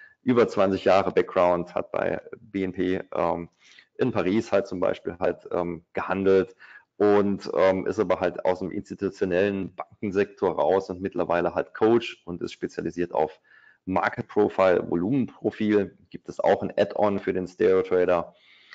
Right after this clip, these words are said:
Ähm, und halt, äh, dass es auch so in, in der Form für keine andere Plattform halt gibt.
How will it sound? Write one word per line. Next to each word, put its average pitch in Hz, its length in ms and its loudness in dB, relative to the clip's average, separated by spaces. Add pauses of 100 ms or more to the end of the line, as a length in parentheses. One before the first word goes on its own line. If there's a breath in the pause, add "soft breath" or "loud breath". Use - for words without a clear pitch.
(240 loud breath)
Ähm, 87 340 -2 (840)
und 87 360 -6
halt, 80 300 -4
äh, 80 180 -4
dass 92 100 -2
es 85 80 -10
auch - 220 0
so 101 200 0
in, 87 200 -4
in - 120 -6
der 95 140 4
Form 95 280 -2
für - 180 -8 (200)
keine 113 320 0
andere 80 280 -2
Plattform 82 640 -6
halt - 180 -10
gibt. 139 380 -4